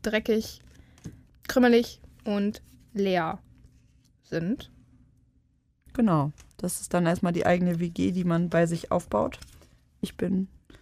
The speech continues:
Speaker 2: ein, ja, eine Frau mit einem Atomkraft Nein Danke T-Shirt. <laughs> Und, äh, genau, wir spielen jetzt quasi unseren W Gs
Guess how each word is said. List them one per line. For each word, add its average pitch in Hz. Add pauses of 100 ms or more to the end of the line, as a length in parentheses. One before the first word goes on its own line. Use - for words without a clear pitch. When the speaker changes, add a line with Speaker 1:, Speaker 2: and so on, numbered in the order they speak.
(500)
Speaker 2:
ein, 180 (1040)
ja, - (140)
eine 185
Frau 165
mit 170
einem 156
Atomkraft 170
Nein 151
Danke 151
T-Shirt. - (160)
<laughs> 302 (1500)
Und, 185
äh, 170 (800)
genau, 156 (840)
wir 196
spielen 175
jetzt 165
quasi 165 (400)
unseren 165
W 160
Gs 165